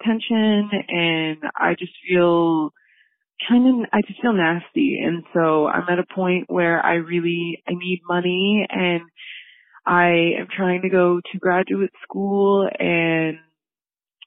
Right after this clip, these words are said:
um, I feel very guilty for trying to get this job to let me go so that I can try to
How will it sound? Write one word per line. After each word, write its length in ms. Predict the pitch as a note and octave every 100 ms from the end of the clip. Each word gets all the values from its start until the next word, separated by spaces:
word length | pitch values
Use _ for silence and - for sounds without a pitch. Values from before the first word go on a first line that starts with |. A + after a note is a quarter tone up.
| _
um, 640 | E3+ D#3+ D#3 E3 E3+ E3+ - -
I 680 | F#3+ F3+ F3 F3 E3+ E3+ - F3+ -
feel 680 | F#3 F#3 F3+ E3+ E3+ D#3+ E3 - -
very 380 | F3+ F#3+ A3+ A3
guilty 520 | F#3 F#3+ - A3 E3+ D3+ -
for 140 | E3
trying 340 | - E3+ E3 E3+
to 60 | E3
get 180 | E3
this 140 | E3 D#3+ -
job 240 | D3+ D#3 - -
to 60 |
let 160 | D#3+ -
me 140 | D3+
go 500 | D3 C#3 C#3 C3+ - - -
so 120 | D3+
that 120 | D3
I 120 | C#3 C#3+
can 280 | D#3+ C#3+ C#3+ - - - - - -
try 140 | F#3
to 60 | E3